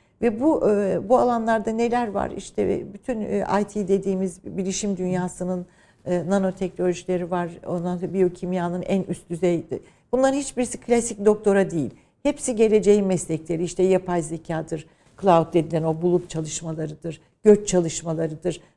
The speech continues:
Buna benzer bir dolu çalışmalar var, başlıklar. Bu alanlarda doktora yapan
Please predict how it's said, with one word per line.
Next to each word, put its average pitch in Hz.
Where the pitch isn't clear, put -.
Buna 277
benzer 196
bir 254
dolu 202
çalışmalar 165
var, 139
başlıklar. -
Bu 349
alanlarda 185
doktora 208
yapan 170